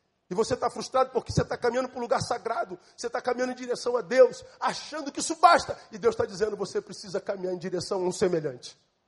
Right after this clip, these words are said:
Você precisa exercitar o, exercitar o amor que do qual você foi alvo um dia em Cristo Jesus, Jesus de Nazaré." Precisa materializar esse amor. Termino minha palavra.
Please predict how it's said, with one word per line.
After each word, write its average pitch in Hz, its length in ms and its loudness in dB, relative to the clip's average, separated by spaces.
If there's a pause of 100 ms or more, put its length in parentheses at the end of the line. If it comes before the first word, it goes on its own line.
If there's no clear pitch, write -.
(720)
Você 208 140 -2
precisa 202 360 -6
exercitar 180 520 -6
o, 175 120 0
exercitar 254 640 2
o 226 80 4
amor 185 380 0 (360)
que 214 100 -14
do 180 100 -6
qual 196 180 4
você 180 220 0
foi 175 240 -4
alvo 151 220 -4
um - 20 -10
dia 151 220 -4
em 151 80 -6
Cristo 180 320 -4
Jesus, 135 500 -6 (180)
Jesus 170 360 2
de 143 80 -4
Nazaré." 123 460 0 (1300)
Precisa 208 300 2
materializar 208 520 4
esse - 140 0
amor. 185 180 2
Termino 226 300 2
minha 220 140 2
palavra. 196 440 -4